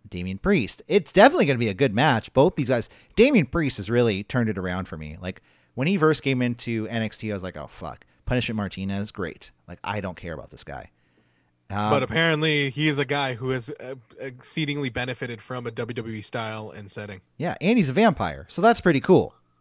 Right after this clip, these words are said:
Speaker 1: I'm pretty sure he's a vampire.
Speaker 2: Okay.
Speaker 1: A ro-, a rock and roll vampire, if you ask me.
Speaker 2: I
Speaker 1: Uh,
Speaker 2: have no arguments against it, so
Speaker 1: Um,
Speaker 2: I'm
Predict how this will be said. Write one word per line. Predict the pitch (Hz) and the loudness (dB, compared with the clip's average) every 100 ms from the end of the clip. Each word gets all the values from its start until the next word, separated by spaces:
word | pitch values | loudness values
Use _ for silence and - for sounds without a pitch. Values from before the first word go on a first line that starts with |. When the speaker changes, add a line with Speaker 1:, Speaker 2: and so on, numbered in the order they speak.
| _ _ _ _ _ | _ _ _ _ _
Speaker 1:
I'm | - | -8
pretty | - 349 | 0 2
sure | 254 277 | 4 4
he's | 214 | 4
a | |
vampire. | 214 208 156 95 73 71 _ _ _ _ - | 6 4 4 0 -2 -12 _ _ _ _ -12
Speaker 2:
Okay. | 247 143 135 - | -6 -2 -4 4
Speaker 1:
A | 135 | 4
ro-, | 120 151 143 - | 10 8 8 0
a | 98 | -2
rock | 95 113 107 98 | 6 8 8 6
and | 87 | 6
roll | 95 82 | 6 6
vampire, | 82 78 78 85 71 58 | 4 0 0 -2 -2 -4
if | - | -2
you | 82 | 0
ask | 78 - 76 | 0 -4 -8
me. | 64 - - _ _ _ _ | -8 -10 -20 _ _ _ _
Speaker 2:
I | 135 160 | -2 2
Speaker 1:
Uh, | |
Speaker 2:
have | 170 135 | 2 4
no | 165 190 | 4 4
arguments | 170 170 165 151 | 4 2 0 -2
against | 127 143 143 - | -2 -4 -4 -6
it, | 107 | -10
so | - 104 104 107 _ _ | -10 -10 -10 -12 _ _
Speaker 1:
Um, | 110 | 2
Speaker 2:
I'm | 123 123 120 | 4 4 0